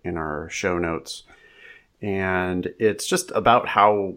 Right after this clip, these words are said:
we're being brainwashed by our media to be afraid all the time. And Republicans are doing it to us, and Democrats are doing it to us, and every T V,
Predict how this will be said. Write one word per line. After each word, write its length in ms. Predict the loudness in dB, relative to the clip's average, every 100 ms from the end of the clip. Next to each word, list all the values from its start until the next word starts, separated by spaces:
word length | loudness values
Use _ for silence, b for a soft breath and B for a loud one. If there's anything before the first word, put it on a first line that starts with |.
| -8
we're 220 | -2 -2
being 400 | 0 2 2 4
brainwashed 800 | 4 4 2 4 4 4 -2 0
by 400 | 4 4 2 2 2
our 360 | 2 2 0 -2
media 640 | -2 -2 0 0 -2 -4 -8
to 260 | -8 -6
be 320 | -6 -6 -6 -6
afraid 600 | -4 8 10 10 6 -2 -8 B 2
all 180 | 4 4
the 100 | 4
time. 400 | 2 2 0 -6 B B -6
And 280 | -2 0 2
Republicans 540 | 8 10 10 8 8
are 80 | 10
doing 220 | 10 10
it 100 | 8
to 160 | 8 8
us, 140 | 8
and 260 | 6 6 10
Democrats 460 | 8 8 4 4
are 40 | 0
doing 240 | 0 2
it 120 | 0
to 160 | 0 2
us, 180 | 2 2
and 380 | 4 4 4 6
every 260 | 6 6 4
T 200 | 2 -2
V, 400 | 0 0 0 -2